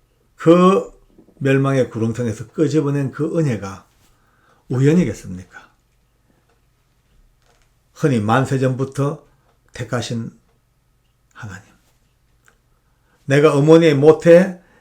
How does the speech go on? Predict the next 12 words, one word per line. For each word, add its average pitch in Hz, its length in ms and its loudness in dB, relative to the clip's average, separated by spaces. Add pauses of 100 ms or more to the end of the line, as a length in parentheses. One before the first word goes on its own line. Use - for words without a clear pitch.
(360)
지음을 180 500 0
받기 170 280 -2
전부터 175 680 -4 (120)
내 123 180 -2
이름을 131 460 0 (420)
하나님께서 117 540 -8
손바닥에, 160 640 0
자기 156 360 -2
손바닥에 160 760 0 (200)
이름을 139 340 0
새기시던 117 720 -8
그것이 165 680 -4